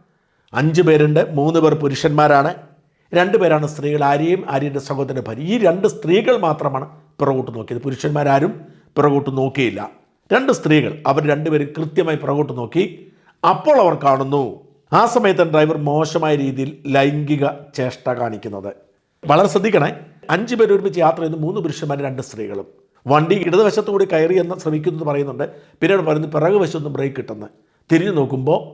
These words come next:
ആംഗ്യം കാണിക്കുന്നത് കാണുന്നു എന്ന് പറയുന്നു. ഇപ്പോഴാണ് ഈ വാദം. നേരത്തെ അങ്ങനെയല്ല പറഞ്ഞിരുന്നത്, ഓവർടേക്ക് ചെയ്ത് പോയിട്ട്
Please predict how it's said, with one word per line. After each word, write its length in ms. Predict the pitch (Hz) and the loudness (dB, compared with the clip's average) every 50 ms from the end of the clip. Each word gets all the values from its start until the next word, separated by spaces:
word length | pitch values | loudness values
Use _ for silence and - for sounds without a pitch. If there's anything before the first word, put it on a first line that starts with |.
| - - _ _ _ - 131 139 151 | -20 -20 _ _ _ -2 0 2 2
ആംഗ്യം 400 | 160 170 170 165 160 165 156 156 143 | 2 2 0 0 0 0 0 0 0
കാണിക്കുന്നത് 440 | 147 139 139 131 135 135 131 127 123 120 117 | -2 -4 -4 -4 -6 -6 -8 -6 -8 -6 -6
കാണുന്നു 320 | 117 110 110 107 107 104 - _ _ - | -6 -6 -8 -10 -12 -14 -16 _ _ -10
എന്ന് 120 | 131 127 120 117 | -8 -8 -6 -6
പറയുന്നു. 340 | 113 107 107 107 104 107 104 - - _ _ _ - 131 | -4 -4 -4 -4 -4 -6 -10 -12 -14 _ _ _ 2 4
ഇപ്പോഴാണ് 420 | 113 139 160 165 160 156 156 156 | 6 6 6 6 6 6 6 6
ഈ 20 | 151 143 | 6 6
വാദം. 240 | 139 139 139 127 - - 131 131 | 6 6 4 2 2 0 2 2
നേരത്തെ 280 | 131 139 151 151 160 151 | 4 4 4 4 4 4
അങ്ങനെയല്ല 340 | 147 156 156 151 147 147 139 135 | 4 4 4 2 4 2 2 2
പറഞ്ഞിരുന്നത്, 440 | 131 131 127 123 120 120 120 131 156 - - - - _ _ _ _ _ _ - 117 127 | 0 -2 -2 -2 -4 -2 -2 -2 -4 -4 -8 -18 -20 _ _ _ _ _ _ 0 2 4
ഓവർടേക്ക് 380 | 139 147 143 143 160 151 143 147 | 4 4 4 2 2 2 2 0
ചെയ്ത് 140 | 139 143 135 131 | 0 0 0 0
പോയിട്ട് 320 | 139 139 131 131 143 | 0 0 0 0 -2